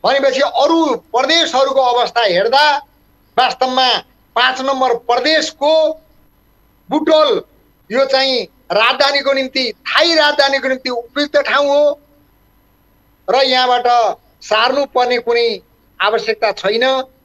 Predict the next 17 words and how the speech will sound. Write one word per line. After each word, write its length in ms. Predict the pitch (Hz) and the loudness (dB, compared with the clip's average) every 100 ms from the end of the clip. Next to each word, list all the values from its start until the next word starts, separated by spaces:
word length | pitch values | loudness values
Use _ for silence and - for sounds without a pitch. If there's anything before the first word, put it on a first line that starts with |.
| _ _ - | _ _ -4
यहाँ 200 | 226 240 | -2 -2
संर-, 580 | - 226 233 240 233 | -2 -2 0 0 -2
संरचना 580 | - 214 233 240 233 226 208 | -4 -4 0 0 0 -2 -2
बनिसकेका 540 | 190 226 226 269 269 269 | -2 -4 0 0 2 -2
छन्, 220 | 254 269 269 _ _ _ _ _ | -2 -4 -6 _ _ _ _ _
यहाँ 220 | 202 247 208 | -2 -2 0
धेरै 240 | 208 240 | 2 2
लगानी 360 | 202 208 254 269 | 2 0 0 0
भइसकेको 480 | 269 262 269 277 262 | -2 0 -2 -2 -2
छ। 100 | 240 262 254 - _ _ _ _ _ | 0 -2 -2 -8 _ _ _ _ _
हरेक 440 | 160 247 330 339 | -2 2 0 0
हिसाबले, 600 | 220 175 220 247 247 277 320 311 - _ _ _ _ _ _ _ _ _ _ _ _ _ _ _ _ _ _ _ _ _ _ _ _ _ _ _ _ _ _ | -6 -4 -2 -2 0 0 0 -2 -10 _ _ _ _ _ _ _ _ _ _ _ _ _ _ _ _ _ _ _ _ _ _ _ _ _ _ _ _ _ _
अँ, 260 | 233 233 131 - _ _ _ _ _ _ _ _ _ _ _ _ _ | -2 0 -2 -8 _ _ _ _ _ _ _ _ _ _ _ _ _
हरेक 300 | 175 294 339 | -2 0 0
हिसाबले 440 | 294 254 269 285 285 | -4 0 0 0 0
यो 160 | 262 262 | 2 2
राजधानी 580 | 233 240 233 247 247 | 2 0 0 0 0